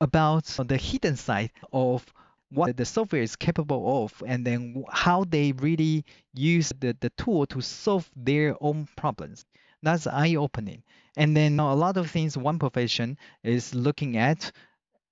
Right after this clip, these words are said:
can be adapted to a, another profession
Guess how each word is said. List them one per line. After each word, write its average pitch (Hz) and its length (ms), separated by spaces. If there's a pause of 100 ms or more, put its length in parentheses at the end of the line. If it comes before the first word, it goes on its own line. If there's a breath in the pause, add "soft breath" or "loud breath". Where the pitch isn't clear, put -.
(400)
can 139 240
be 147 200
adapted 139 500 (400 soft breath)
to 139 340
a, 151 200 (180)
another 165 460
profession 196 560